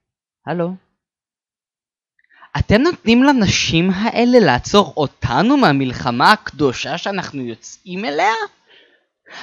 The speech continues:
הן עוצרות אותנו מלהילחם? הן מונעות", אה, הבנתם כבר מה אני מתכוון להגיד.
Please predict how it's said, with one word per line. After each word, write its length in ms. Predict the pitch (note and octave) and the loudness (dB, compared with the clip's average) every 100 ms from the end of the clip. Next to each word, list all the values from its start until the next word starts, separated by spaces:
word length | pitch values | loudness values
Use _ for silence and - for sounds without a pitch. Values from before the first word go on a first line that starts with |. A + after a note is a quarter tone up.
| - - - | -18 -20 -4
הן 340 | B3 D4 D#4+ | 2 4 6
עוצרות 420 | E4 - C#4 D4 | 2 2 4 6
אותנו 720 | A#3 G#3 - E3 A#3 E4+ F#4+ F#4+ | 6 6 2 6 6 8 6 6
מלהילחם? 800 | D4+ B3+ A#3+ G#3+ F3+ G#3 B3 D#4 D#4+ - _ _ _ _ _ _ _ - - | 6 4 6 4 4 4 4 4 0 -4 _ _ _ _ _ _ _ -18 -6
הן 420 | D3 F#3 C#4+ D4+ | 2 6 6 6
מונעות", 720 | D4+ A#3+ G#3 - G3 C#4 - - | 6 6 4 4 6 6 4 -6
אה, 160 | D#3+ E3 | 0 0
הבנתם 380 | C3+ B2+ A2+ A2+ | 0 -4 -6 -10
כבר 180 | A#2+ G#2 | -10 -8
מה 100 | G#2 | -8
אני 100 | G#2+ | -10
מתכוון 340 | G#2 A2+ A2 | -12 -14 -10
להגיד. 320 | G2+ G#2 G2 | -10 -12 -18